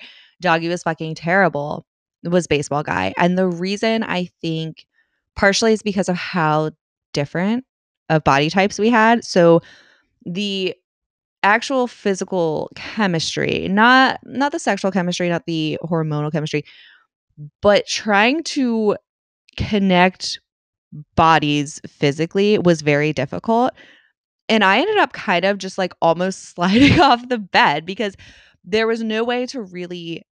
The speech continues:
make myself plant in place without the force of him just pushing me forward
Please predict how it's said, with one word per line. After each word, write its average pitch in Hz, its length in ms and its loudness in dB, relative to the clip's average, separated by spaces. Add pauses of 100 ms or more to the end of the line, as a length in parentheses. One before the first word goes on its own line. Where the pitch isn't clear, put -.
(800)
make 175 360 -4
myself 180 420 -2 (120)
plant 160 580 -6
in 156 200 -4
place 160 720 -2 (540)
without 190 360 4
the 214 80 0
force 175 280 0
of 196 80 -2
him 233 160 2
just 214 160 -4
pushing 180 360 -4
me 175 100 -2
forward 143 460 -2